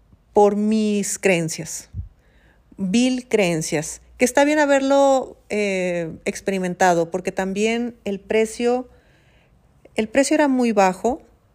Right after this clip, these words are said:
tampoco era tantísima la diferencia, pero sí era notablemente más bajo.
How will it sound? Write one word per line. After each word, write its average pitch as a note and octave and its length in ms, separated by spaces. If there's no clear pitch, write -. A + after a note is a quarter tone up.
tampoco F#3 360
era F#3 220
tantísima E3+ 920
la F3 120
diferencia, E3+ 520
pero F#3 200
sí F#3 100
era F#3+ 120
notablemente G3 680
más F#3+ 260
bajo. F#3 380